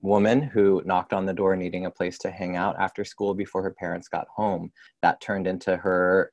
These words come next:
doing small administrative tasks around the building, as well as being out of the cold. And eventually, the arts became a central facet of this woman's life. She joined our board, and both of her two sons have now been through our youth programs.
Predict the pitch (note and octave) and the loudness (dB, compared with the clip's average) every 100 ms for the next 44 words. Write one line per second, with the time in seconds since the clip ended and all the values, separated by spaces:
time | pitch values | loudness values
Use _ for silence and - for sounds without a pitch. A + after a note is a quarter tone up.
0 | - G2 F#2+ F#2 F2 - G2+ F#2 F#2 F2 | -6 -4 -2 -2 -6 -6 -2 2 2 0
1 | F2+ F#2+ - F2 F2 - F2 F#2 - - | -4 -6 -6 -6 -6 -6 -6 -8 -10 -6
2 | G2 F2+ F2 E2+ F2 G#2 A2 A#2+ B2+ C3 | -2 -2 -4 -4 0 2 2 0 0 -4
3 | - - F#2 F2+ F2 F2+ F2 F2 F2 D2+ | -8 -4 -4 0 2 2 0 -2 -2 0
4 | D#2+ D#2+ D#2 D2 - F#2 E2 C#2+ E2+ G2 | -2 -2 -6 -6 0 2 4 2 -2 -6
5 | _ F2 E2 D#2+ D2+ F#2 G#2+ - F2+ F2 | _ -6 -4 -4 -2 0 0 -2 0 2
6 | E2+ F2 - F#2 F2 - F#2 F#2 E2 E2 | 0 -2 -4 0 0 -2 -8 -6 -6 -4
7 | E2 E2 F2+ - E2+ - A2 G#2+ A2 - | -6 -4 -4 2 0 0 -6 -4 -6 -4
8 | G#2+ G#2 - G2+ G#2 - F2+ F#2 E2+ E2 | -4 -4 0 0 -2 -6 -4 -2 0 -2
9 | - F2 F2+ F#2+ F#2+ - E2 F2 - F2+ | -2 0 2 2 2 -4 -6 -2 0 0
10 | F#2+ - F#2 - F#2 - D#2+ D2 E2+ E2+ | -2 -4 -6 -6 -8 -6 -8 -8 -8 -8
11 | C#2+ - E2+ - E2 D2+ E2 F2+ - - | -6 -6 -6 -2 -2 0 -4 -6 -6 -4
12 | D2 C#2+ A#1 - - | -4 -4 -6 -12 -20